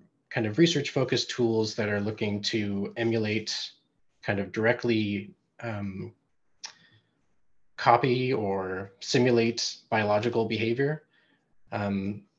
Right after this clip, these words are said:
the goal of Nengo, kind of the reason that we made it, was so that we could actually get neural networks to do things. And then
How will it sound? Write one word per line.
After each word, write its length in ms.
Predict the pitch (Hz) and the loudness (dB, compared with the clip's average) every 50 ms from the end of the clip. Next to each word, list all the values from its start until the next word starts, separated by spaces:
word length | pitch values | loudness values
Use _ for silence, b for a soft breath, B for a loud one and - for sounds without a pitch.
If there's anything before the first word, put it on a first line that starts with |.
| _ _ | _ _
the 80 | - 123 | -2 4
goal 220 | 147 151 151 147 | 6 6 6 6
of 80 | 135 127 | 4 4
Nengo, 540 | 123 123 123 120 123 120 117 117 110 110 | 4 2 4 4 6 6 6 6 4 0
kind 160 | - 131 113 110 | 0 -2 -2 -2
of 100 | 107 104 | -2 -4
the 100 | 107 98 | -4 0
reason 260 | 113 113 110 113 107 | 0 0 2 2 2
that 140 | 104 101 - | 0 0 0
we 120 | 110 104 | -2 -2
made 220 | 104 110 107 101 | 0 0 0 0
it, 140 | 104 98 - | 0 -2 -2
was 160 | 101 98 95 | -4 -6 -4
so 120 | - 117 101 | -2 -2 -2
that 120 | 104 95 | -2 -2
we 80 | 92 101 | -4 -4
could 120 | - 107 | -4 -2
actually 300 | 104 104 - - - 101 95 | -2 -2 -2 -2 -6 -6 -4
get 260 | 104 98 95 - - _ _ _ _ _ | -4 -4 -4 -6 -10 _ _ _ _ _
neural 200 | - 113 107 101 | -2 0 2 2
networks 320 | 101 98 90 95 98 - - | 2 0 -2 -4 -6 -8 -6
to 120 | - - 113 | -6 -4 0
do 160 | - 226 208 | 2 2 2
things. 520 | - - 107 101 98 98 104 - - - b b b b b b b b b b _ _ _ _ | 2 0 -2 -2 -2 -4 -4 -6 -8 -10 b b b b b b b b b b _ _ _ _
And 180 | - 113 107 101 | -4 -2 0 2
then 500 | 104 101 101 98 98 98 101 104 104 | 2 2 2 2 2 0 0 -2 -4